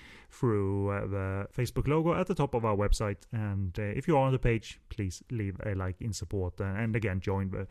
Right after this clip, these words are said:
discussion group for some well-behaved banter, various topics, and show updates if you wanna follow along that way.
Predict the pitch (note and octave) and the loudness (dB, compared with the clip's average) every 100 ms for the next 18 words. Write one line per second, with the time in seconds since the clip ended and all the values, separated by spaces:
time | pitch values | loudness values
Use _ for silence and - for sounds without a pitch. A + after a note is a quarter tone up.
0 | - - D3+ - E3 E3+ D#3+ G#2+ - A2 | -12 -4 -2 2 4 6 6 4 2 0
1 | G2 - G#2 - _ - C3 C3 - _ | 0 -2 -4 -6 _ -2 2 2 -2 _
2 | B2 B2+ B2+ B2 B2 - - _ - _ | -6 -2 0 -2 -6 -16 -20 _ -20 _
3 | A#2+ A2+ B2 C3 E3+ C3 A2 A2 A2 A2 | -8 -2 -2 0 -2 -2 -2 0 0 0
4 | A2+ - - D3+ - A#2+ G#2 - F#2+ - | -2 -4 -4 -6 -4 -4 -2 -2 -2 -2
5 | - - - - C3 - B2+ - F#2+ A2 | -6 -8 -8 -8 -8 -6 -4 -2 -2 0
6 | A#2+ - - - - - - C3 C3 - | -2 -4 -8 -16 -16 -2 4 6 4 0
7 | C3 D3+ F3 G#2 | 4 6 6 4